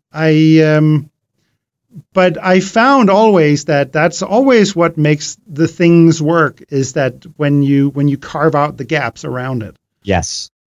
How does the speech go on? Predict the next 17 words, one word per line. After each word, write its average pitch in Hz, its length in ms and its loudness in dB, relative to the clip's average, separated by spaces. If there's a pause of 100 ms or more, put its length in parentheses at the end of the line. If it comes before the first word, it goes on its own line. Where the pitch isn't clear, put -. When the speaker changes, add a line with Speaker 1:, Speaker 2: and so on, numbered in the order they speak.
(120)
Speaker 2:
<clears throat> - 220 -14
Yeah, 113 460 2
and 120 140 0
li-, 120 140 0
yeah, 113 140 2
like 104 180 0
we 135 80 -2
were 123 80 2
talking 123 300 -2
about 107 180 0
earlier, 110 360 2
the 87 80 -2
holding 104 480 0
back 90 380 -4
or 82 160 -4
the, 82 320 -2
uh, 80 160 0